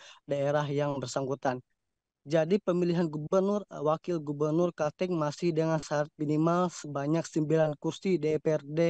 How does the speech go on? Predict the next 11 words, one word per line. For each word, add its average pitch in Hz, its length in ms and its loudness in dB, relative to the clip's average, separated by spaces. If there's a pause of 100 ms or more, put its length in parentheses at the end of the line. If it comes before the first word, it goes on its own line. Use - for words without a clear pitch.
(420)
Provinsi 156 640 -2
Kalimantan 143 560 -2
Tengah. 131 320 -6 (480)
Sementara 170 480 2
ini, 208 160 2
ia 185 80 4
mengatakan 170 720 0
pencalonan 185 720 0
untuk 160 320 -4
Pilkada 165 400 -2
Kalteng 170 480 0